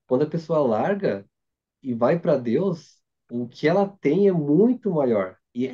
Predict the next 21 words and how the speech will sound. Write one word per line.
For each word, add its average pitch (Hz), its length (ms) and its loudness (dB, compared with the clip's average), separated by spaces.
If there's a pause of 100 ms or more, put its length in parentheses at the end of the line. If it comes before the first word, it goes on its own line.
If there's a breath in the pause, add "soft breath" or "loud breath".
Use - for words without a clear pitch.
(120)
e 143 40 4
é, 151 240 4
e 143 80 0
é 143 40 4
abundante, 165 600 0
né? 127 220 -2
Não 123 100 -8
termina, 160 380 2
não 135 120 2
tem 185 160 0
fim. 170 320 -2 (220)
É - 40 -14
uma 127 80 -6
felicidade 143 380 -2
que 165 360 -4
nunca 185 460 0
termina, 117 480 -2
né? 101 80 -4
Então... 120 380 -4 (420 soft breath)
é, 104 960 0 (280)
inclusive, 143 640 -2